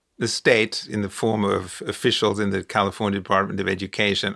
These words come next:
basically have made it clear they are not gonna be administering the old test. And they have a lot of support from that, from science teachers. I think most educators, it just doesn't make any sense to administer old science tests based on old standards.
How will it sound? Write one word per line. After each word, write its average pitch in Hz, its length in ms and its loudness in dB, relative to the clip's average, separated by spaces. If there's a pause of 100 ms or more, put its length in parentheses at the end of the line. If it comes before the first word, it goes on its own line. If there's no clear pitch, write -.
basically 143 540 4
have 117 160 4
made 110 200 4
it 101 120 -2
clear 101 240 2
they 107 200 0
are 107 140 0
not 107 420 4
gonna 98 200 -2
be 101 200 -2
administering 95 640 -4
the 92 100 -4
old 90 260 -2
test. - 320 -6
And 101 120 -4
they 107 60 4
have 110 140 6
a 110 80 6
lot 113 260 6
of 104 60 0
support 101 420 0
from 92 140 -4
that, 92 200 -2
from 92 140 -8
science 123 460 2
teachers. 104 640 2 (320)
I 113 60 4
think 131 160 4
most 120 260 4
educators, 101 580 0
it 117 100 -4
just 131 200 -2
doesn't 127 260 4
make 117 180 2
any 139 200 0
sense 185 480 2
to 120 120 2
administer 120 640 2
old 120 380 6
science 156 540 2
tests 123 260 2
based 120 320 2
on 127 100 0
old 113 220 2
standards. 165 640 0